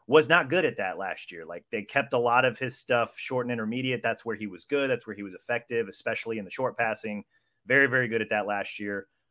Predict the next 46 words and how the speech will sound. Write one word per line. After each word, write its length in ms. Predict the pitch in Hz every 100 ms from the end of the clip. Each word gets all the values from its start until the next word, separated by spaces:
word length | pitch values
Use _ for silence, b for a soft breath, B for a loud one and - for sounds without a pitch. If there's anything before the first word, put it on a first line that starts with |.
| _
I 140 | 120 139
was 160 | 131
curious, 500 | 131 127 120 117 104
are 100 | 95
they 100 | 95
gonna 160 | 101 127
take 200 | 127 127
some 180 | 123 110
deep 180 | 113 110
shots? 440 | 117 110 107 -
It 140 | 98
took 180 | - 113
a 40 | 135
little 220 | 131 127
while 260 | 127 123 120
to 80 |
maybe 220 | 120 113 107
work 300 | 107 127 127
some 200 | 131 120
of 80 |
those 260 | 110 113 107
into 280 | 113 107 104
the 100 | 87
game. 480 | 104 117 135 160 - _ _ _
Um, 480 | 113 113 110 98 92 - _ _ _
you 100 | 113
know, 140 | 107 104
but 120 | 107
he 140 | 123
had 220 | 120 123
three 540 | - 120 131 131 131 127 _ _ 110
deep 200 | 123 123
shot 200 | 147 131
touchdown 380 | 151 151 123 104
passes 320 | 98 95 92
last 240 | 87 82
night, 180 | 87 85
right? 240 | 92 113
Forty 260 | - 127 127
plus 380 | 113 123 117 -
to 260 | - 123 113
both 240 | 107 104
Isaiah 320 | 113 107 113
Bond, 260 | 104 110 110
Jermaine 260 | 101 104 95
Burton, 440 | 120 117 120 113